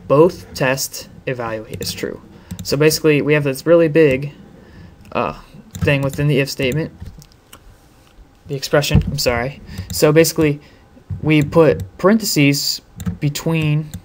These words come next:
we put parentheses around each expression for visually, to visually see what's going on. So if this and this evaluates as true,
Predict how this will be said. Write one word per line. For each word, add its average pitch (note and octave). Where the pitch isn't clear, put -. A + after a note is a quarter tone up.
we D#3+
put -
parentheses F#3
around D3
each D3+
expression D3
for C#3
visually, C#3
to -
visually D#3+
see D3+
what's C#3+
going C#3
on. A#2
So B2
if -
this F3+
and A3
this C#3+
evaluates C#3+
as D#3+
true, A2+